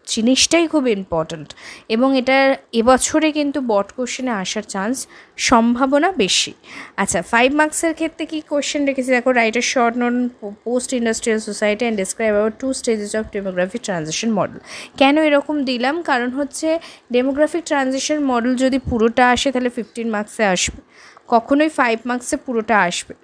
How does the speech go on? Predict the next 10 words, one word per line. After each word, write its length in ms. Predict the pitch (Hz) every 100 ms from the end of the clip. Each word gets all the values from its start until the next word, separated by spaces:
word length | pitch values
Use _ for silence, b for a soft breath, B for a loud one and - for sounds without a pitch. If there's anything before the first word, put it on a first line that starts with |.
| _ _ _ _ _ 226
এলে 120 | 269 262
যে 80 | 240 254
কোনো 140 | 269 262
দুটো 160 | 233 254 254
স্টেজ 300 | - 233 226 233 214
বা 80 | 214 220
তিনটে 240 | 226 233 233
স্টেজ 220 | 220 220 233
লিখতে 200 | 214 - 196
দেওয়া 160 | 196